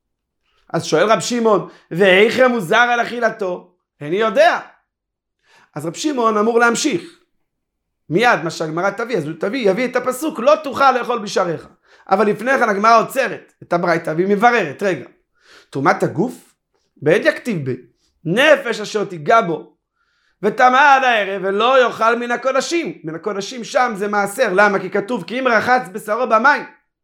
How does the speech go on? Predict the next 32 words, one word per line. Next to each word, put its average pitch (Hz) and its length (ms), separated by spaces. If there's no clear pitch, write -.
צריכים 240 240
לדעת 208 520
שלמעשר 214 800
מספיק - 480
לטבול, 165 520
לא 196 100
צריך 202 320
ערב 202 260
שמש, 226 600
לתרומה 247 540
צריך 226 180
ערב 208 200
שמש, 220 640
ולקודשים 220 640
צריכים 262 460
כפרה. 220 500
ופה 180 220
כתוב, 233 320
"רחץ 220 320
בשרו 247 300
במים", 262 340
אז 180 100
מה 240 120
זה 226 120
קודשים? 214 400
זה 170 120
מעשר. 220 420
אז 143 140
מה 220 240
רב 214 160
שמעון 240 320
שואל? 254 320